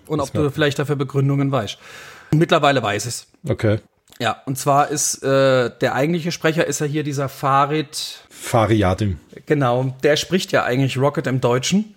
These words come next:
Speaker 2: Mhm.
Speaker 1: Und der ist anscheinend mit Aufnahmen beschäft-, beschäftigt gewesen. Also er wird, so wie es aussieht, im Guardians of the Galaxy drei Film wird er ihn wieder sprechen.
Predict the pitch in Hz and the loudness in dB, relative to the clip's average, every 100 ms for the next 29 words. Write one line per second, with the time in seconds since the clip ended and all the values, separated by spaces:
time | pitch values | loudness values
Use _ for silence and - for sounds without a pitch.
0 | - 120 123 160 - - - 151 143 143 | -6 -2 -2 -4 -8 -20 -6 0 2 2
1 | 135 151 131 127 127 143 - 110 120 156 | 0 0 2 2 2 0 0 -4 0 2
2 | 143 135 127 123 139 127 - - - 135 | 2 2 0 -2 -2 -2 -6 -10 -4 0
3 | 135 - 131 - 107 95 82 85 _ _ | 0 0 -4 -6 -6 -6 -6 -12 _ _
4 | _ _ _ - - - 127 135 131 143 | _ _ _ -20 -20 -10 -2 2 2 2
5 | 131 185 190 - - - 160 165 151 - | 2 2 0 -8 -10 -4 0 2 2 0
6 | - 147 185 - 185 - - 135 117 131 | 0 0 2 0 -2 -2 -2 0 0 2
7 | 127 160 151 143 139 131 127 123 123 110 | 2 2 0 -4 -2 0 0 -2 -4 -4
8 | 104 104 101 - - 143 156 139 127 131 | -2 -2 -4 -4 2 4 4 2 0 0
9 | 117 123 117 113 110 - 92 90 107 | 0 0 -2 -2 -2 -2 -4 -2 -4